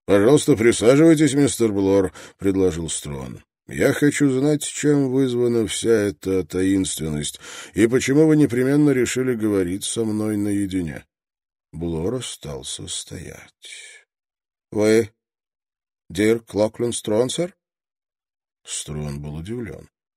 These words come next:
Лишь очень немногим было известно его второе имя.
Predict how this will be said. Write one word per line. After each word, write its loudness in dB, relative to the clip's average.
Лишь -4
очень -6
немногим 2
было 0
известно -6
его -6
второе -12
имя. -10